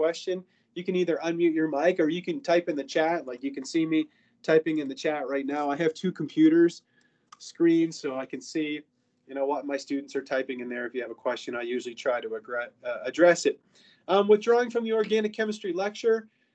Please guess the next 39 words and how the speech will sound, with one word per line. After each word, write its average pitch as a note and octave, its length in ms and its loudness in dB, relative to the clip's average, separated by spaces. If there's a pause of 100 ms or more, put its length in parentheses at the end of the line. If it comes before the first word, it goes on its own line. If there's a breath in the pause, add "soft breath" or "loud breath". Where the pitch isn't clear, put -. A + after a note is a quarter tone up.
(140)
uh, F3+ 240 2
the E3+ 120 -10
final, G3+ 540 -6 (240)
uh, C#3+ 140 -2
day E3+ 200 0
to F3+ 80 2
withdraw D#3+ 540 -2
from C#3+ 360 -10 (140)
the C3 60 -12
course G3 500 -2
and C#3+ 80 -16
remain D3+ 260 -4
in C#3+ 80 -6
the C3 80 -6
lab D3 440 -2 (140)
is A#2+ 160 -12
the A2 100 -20
sixth - 380 -8
week D#3+ 240 2
of - 160 -2
the - 40 -20
semester. D#3+ 720 -2 (300 soft breath)
You G#3+ 100 -2
can G#3+ 140 4
read E3+ 180 8
all D#3 180 6
the C3+ 200 -4
information B2+ 640 -6
there B2+ 360 -2
and A#2 120 -8
then A2 140 -8
about A2 180 -4
the - 60 -16
course - 340 0
evaluation. A2+ 720 -2 (420 loud breath)
The - 80 4
Science C#4+ 460 6
Center, A3+ 400 4
I'm C4 240 0